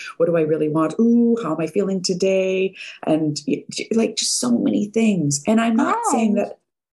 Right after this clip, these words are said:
Speaker 1: I don't still have that a bit, but I, I have a better sense now at this point in my life of where it is that I want to go.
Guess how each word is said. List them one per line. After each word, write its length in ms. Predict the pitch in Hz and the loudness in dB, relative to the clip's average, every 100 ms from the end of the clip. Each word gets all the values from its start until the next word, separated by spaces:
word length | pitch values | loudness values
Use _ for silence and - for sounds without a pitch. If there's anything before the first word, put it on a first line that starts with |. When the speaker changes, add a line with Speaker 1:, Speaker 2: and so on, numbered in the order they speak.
| _ | _
Speaker 1:
I 120 | - 202 | 0 2
don't 400 | 202 233 247 - | 4 2 0 -4
still 300 | - - 143 | -2 -2 -2
have 260 | - - | -4 -4
that 160 | - - | -4 -2
a 40 | |
bit, 460 | - 190 302 - - _ - | 0 0 0 -4 -18 _ -4
but 160 | 320 359 | 0 2
I, 240 | 359 - | 2 0
I 80 | 330 | -2
have 240 | 320 370 | -2 0
a 200 | 427 415 415 | 2 2 2
better 340 | 349 339 311 | -2 0 0
sense 1040 | 294 - - - 311 311 302 - - - - | 0 -2 -2 -2 2 4 2 0 -4 -4 -2
now 680 | 202 214 233 240 226 208 175 | 2 4 4 2 2 2 2
at 200 | 175 - - | 0 -6 -2
this 320 | 247 240 - - - | 0 0 -8 -12 0
point 340 | 226 220 208 | 4 4 2
in 160 | 208 180 | 0 2
my 280 | 175 165 180 | 2 2 4
life 640 | 208 208 180 - - - _ _ - - - - | 4 4 2 0 -6 -20 _ _ -20 -20 -10 -2
of 300 | 190 180 - _ - | -2 -2 -10 _ -8
where 600 | - 202 202 220 233 233 | -2 0 2 2 4 2
it 200 | 220 - - | 0 -2 0
is 500 | 220 214 202 175 - | 4 4 4 -2 -2
that 100 | 180 | 0
I 160 | 175 175 | 2 2
want 300 | 175 175 - | 0 -2 -2
to 100 | 175 | -6
go. 680 | 170 196 185 170 139 131 | -2 -2 2 2 2 0